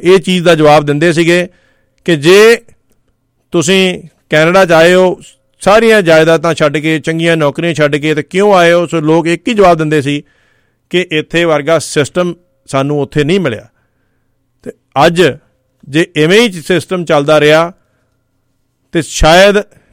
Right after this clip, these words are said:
ਇੱਥੇ ਵੀ ਉਵੇਂ ਦੇ ਹੀ ਕੁਐਸਚਨ ਹੋਣਗੇ ਕਿ ਕੱਲ੍ਹ ਨੂੰ ਆਉਣ ਵਾਲਾ ਜਿਹੜਾ ਇੱਕ ਨੌਜਵਾਨ, ਕੋਈ ਕਾਬਲ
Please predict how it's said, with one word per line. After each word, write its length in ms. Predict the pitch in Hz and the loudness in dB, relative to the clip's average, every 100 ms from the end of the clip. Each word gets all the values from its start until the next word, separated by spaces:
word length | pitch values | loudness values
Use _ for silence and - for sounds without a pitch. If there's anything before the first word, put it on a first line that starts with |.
| _ - | _ -2
ਇੱਥੇ 340 | 170 - 214 220 | 0 2 2 4
ਵੀ 220 | 185 151 _ - | 2 -2 _ -6
ਉਵੇਂ 260 | 185 220 247 | 0 2 4
ਦੇ 100 | 269 | 2
ਹੀ 60 | |
ਕੁਐਸਚਨ 360 | 240 202 - 196 | 2 0 0 -2
ਹੋਣਗੇ 420 | 165 185 165 151 - _ | -2 -2 -4 -4 -10 _
ਕਿ 100 | - | -16
ਕੱਲ੍ਹ 300 | 147 185 220 | -4 0 2
ਨੂੰ 120 | 214 175 | 0 0
ਆਉਣ 200 | 160 160 | -2 0
ਵਾਲਾ 260 | 160 156 147 | 2 0 0
ਜਿਹੜਾ 340 | 151 151 147 _ - | 0 0 -2 _ -10
ਇੱਕ 360 | 151 - - 175 _ _ _ _ 135 | -10 -10 -20 -20 _ _ _ _ -2
ਨੌਜਵਾਨ, 640 | 139 147 156 160 165 165 - _ - | 0 2 2 4 2 -2 -8 _ -6
ਕੋਈ 140 | 156 - - | -6 -4 0
ਕਾਬਲ 480 | 151 151 175 175 | 0 2 2 0